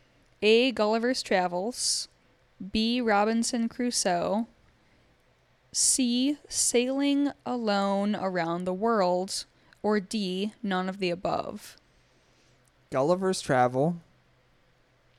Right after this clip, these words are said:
Speaker 2: seems not him, for sure. I think I'll eliminate A. Um,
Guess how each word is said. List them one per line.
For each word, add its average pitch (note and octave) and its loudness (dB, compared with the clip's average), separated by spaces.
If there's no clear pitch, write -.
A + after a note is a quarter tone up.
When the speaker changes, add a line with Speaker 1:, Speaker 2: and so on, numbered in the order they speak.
Speaker 2:
seems C3 -4
not B2+ -4
him, C#3 -4
for - -8
sure. A#2 -2
I C3 -4
think C#3 -6
I'll C#3 4
eliminate C#3+ 0
A. - 0
Um, C3 4